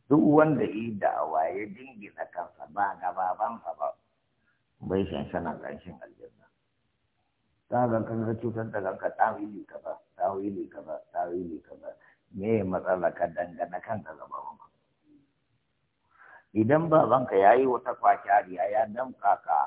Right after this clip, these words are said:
hannun wani, wani can saboda so ita bi na cewa kai ɗan shi ne da sauransu. Ai, in ma yana raye ka ba shi haƙuri ka ce, "To ga abin da shari'a ta ce."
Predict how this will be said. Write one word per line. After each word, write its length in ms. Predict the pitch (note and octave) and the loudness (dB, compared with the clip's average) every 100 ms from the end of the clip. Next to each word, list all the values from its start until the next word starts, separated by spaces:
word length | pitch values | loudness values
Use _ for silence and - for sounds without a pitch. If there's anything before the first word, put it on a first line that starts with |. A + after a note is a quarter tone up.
| E2 | -4
hannun 240 | F2+ F2+ | -14 -20
wani, 280 | F2+ F2 E2+ | -20 -18 -14
wani 280 | F#2 A#2 B2 | -10 -10 -10
can 240 | - A#2+ B2 | -6 -6 -4
saboda 440 | C3+ A#2 G#2+ F2+ - | -4 -4 -10 -12 -14
so 200 | G#2+ - | -14 -12
ita 200 | A2+ G#2+ | -14 -12
bi 160 | F#2+ G#2+ | -12 -4
na 120 | E2+ E2+ | -2 -2
cewa 320 | A2 F2 E2+ - | -4 -2 -2 -2
kai 160 | G#2 | -10
ɗan 240 | F2 G#2 G#2+ | -12 -12 -12
shi 120 | F2 | -12
ne 160 | F2+ F2+ | -12 -12
da 80 | E2 | -14
sauransu. 480 | E2 F2+ F2 - - - _ - _ _ - | -14 -10 -8 -10 -18 -20 _ -20 _ _ -4
Ai, 400 | G2 G#2 F#2+ - - - - _ | 0 0 0 -4 -12 -20 -20 _
in 160 | C#3+ | 2
ma 240 | C#3+ C#3+ C#3 | 4 6 6
yana 320 | C#3 C3+ G#2+ | 6 4 4
raye 380 | E2+ F2+ F#2+ A2 G#2+ | 4 2 0 -8 -6
ka 80 | D#2 | -4
ba 140 | D#2+ | -4
shi 80 | E2 | -6
haƙuri 400 | C#2 - D2+ D#2 | -14 -14 -20 -20
ka 80 | C2+ _ | -20 _
ce, 80 | D#2 | -20
"To 140 | D#2 D2+ | -18 -4
ga 160 | D2 | -2
abin 200 | E2+ G2+ | -2 -6
da 80 | F2 | -10
shari'a 440 | - D#2 E2 C2+ C2+ | -14 -14 -10 -10 -12
ta 80 | |
ce." 160 | _ | _